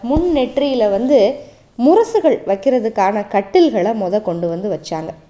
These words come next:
நால் வகை முரசுகள் வைக்கிறதுக்கான கட்டில்கள், அதுக்கப்புறம்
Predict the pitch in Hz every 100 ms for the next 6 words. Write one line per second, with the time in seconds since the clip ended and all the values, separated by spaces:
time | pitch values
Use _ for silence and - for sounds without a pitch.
0 | _ - 156 156 196 254 269 226 208 180
1 | 175 165 208 240 214 196 151 - 190 175
2 | 165 156 175 240 175 160 190 160 165 277
3 | - - - - _ _ _ 233 339 349
4 | 277 214 233